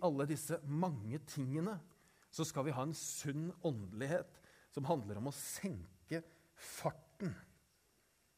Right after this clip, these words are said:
Hvordan i all verden ser det ut? Hvordan får vi det til? Da kan du glede deg til de to siste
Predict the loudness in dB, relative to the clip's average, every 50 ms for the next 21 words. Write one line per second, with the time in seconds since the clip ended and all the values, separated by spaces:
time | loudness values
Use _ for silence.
0 | _ _ _ _ _ _ _ _ _ _ _ _ _ _ _ _ _ _ _ _
1 | _ _ _ _ -6 -2 0 2 2 2 2 2 2 0 -2 -2 -2 -2 -2 -2
2 | -2 -2 -4 -2 -2 -2 -2 -4 -6 -4 -2 0 0 2 2 2 0 0 0 -4
3 | -6 -12 -18 _ -18 -18 -18 -20 _ _ _ _ _ _ -20 _ _ _ -2 2
4 | 2 2 2 2 0 -2 0 2 2 2 0 0 -2 -6 -4 -2 -2 -2 -2 -4
5 | -6 -8 -12 -18 -20 _ _ _ _ _ -20 -20 _ _ _ _ _ -10 -6 -4
6 | -4 -2 -2 0 2 4 6 6 6 6 6 4 2 0 2 2 0 0 -2 -8
7 | -14 -16 -20 -20 -20 -20 -20 -18 -12 -4 0 0 0 0 0 -4 -4 -2 -2 -2
8 | -2 -2 -2 -2 -2 -4 -6 -8 -4 0 2 2 2